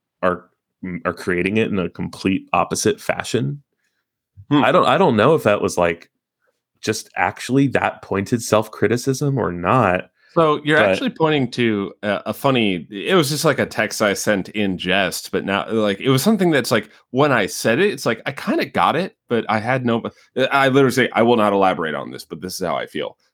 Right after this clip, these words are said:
Speaker 2: Uh, but you're kinda filling in the gaps. Like, this is kind of his eight and a half for, for, like, that reason, where it's, like, kinda Wes Anderson reckoning with Wes Anderson <laughs> and Wes Anderson as a director and what that means, and, like,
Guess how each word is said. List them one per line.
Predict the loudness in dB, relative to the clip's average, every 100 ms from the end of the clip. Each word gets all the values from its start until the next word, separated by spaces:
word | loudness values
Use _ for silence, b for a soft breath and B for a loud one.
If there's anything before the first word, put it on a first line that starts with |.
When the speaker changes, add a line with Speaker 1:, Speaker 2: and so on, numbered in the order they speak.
| 0
Speaker 2:
Uh, | 0 2
but | 0
you're | 2 0
kinda | 0 0
filling | 2 0
in | 0
the | -2
gaps. | -2 -2 -2
Like, | -2 -2 -4
this | -8
is | -6
kind | -6 -2 2
of | 4
his | 4 4 2
eight | -2 -2
and | -4
a |
half | -4 -6 -6 -16 -20 _ _ _ _ _ _ _
for, | -2 0
for, | 0
like, | 0 2
that | -2 2
reason, | 2 2 0 0
where | 0
it's, | 0
like, | 0 -2 B B -2
kinda | 0 2
Wes | 2 2
Anderson | 0 0 -2 -2 -2 -6 -8 -2
reckoning | 0 0 0 0 2 0 0
with | 0 -2 _ _ _
Wes | -8 -2 -2 0
Anderson | 0 0 -2 -6 -8 -8 -8
<laughs> | -4 0
and | 0 2
Wes | 0 2
Anderson | 0 2 0 2
as | 2 -2
a |
director | -2 0 0 0 -4
and | -4 -4
what | -2
that | 0 0
means, | 2 2 2 -2 -4
and, | -2
like, | 0 -2 -4